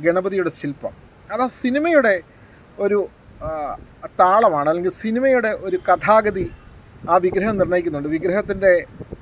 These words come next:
വിഗ്രഹം സമ്പൂർണ്ണതയിലേക്ക് എത്തുമ്പോൾ സിനിമ പൂർത്തിയാവുന്ന ഒരു രീതിയുണ്ട്. എന്ന് പറഞ്ഞ പോലെ രണ്ട് മൂന്ന് കഥകൾ ചേർത്ത് അവസാനം അത് കോർത്തിണക്കിയത് നന്നായി. ഞാനതിൻ്റെ കഥ പറയുന്നില്ല, കഥ പറഞ്ഞാൽ അത് കാണാൻ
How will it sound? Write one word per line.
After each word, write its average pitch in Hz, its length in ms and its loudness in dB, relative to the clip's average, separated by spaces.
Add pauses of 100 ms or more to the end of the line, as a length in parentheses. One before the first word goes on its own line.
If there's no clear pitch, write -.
(280)
വിഗ്രഹം 233 320 -2 (100)
സമ്പൂർണ്ണതയിലേക്ക് 226 920 0
എത്തുമ്പോൾ 202 300 -6 (100)
സിനിമ 240 180 0 (300)
പൂർത്തിയാവുന്ന 190 920 0 (340)
ഒരു 147 100 -6 (120)
രീതിയുണ്ട്. 123 380 -6 (160)
എന്ന് 226 180 -2
പറഞ്ഞ 240 180 -2 (120)
പോലെ 180 160 4 (720)
രണ്ട് 233 240 4
മൂന്ന് 320 240 2
കഥകൾ 233 300 0 (120)
ചേർത്ത് 226 380 2
അവസാനം 214 400 -4 (160)
അത് 175 100 -8 (220)
കോർത്തിണക്കിയത് 202 1040 0
നന്നായി. 147 300 -2 (840)
ഞാനതിൻ്റെ 262 340 6 (100)
കഥ 226 160 4 (100)
പറയുന്നില്ല, 185 440 2
കഥ 165 180 0
പറഞ്ഞാൽ 190 360 0
അത് 175 80 -6 (100)
കാണാൻ 196 340 4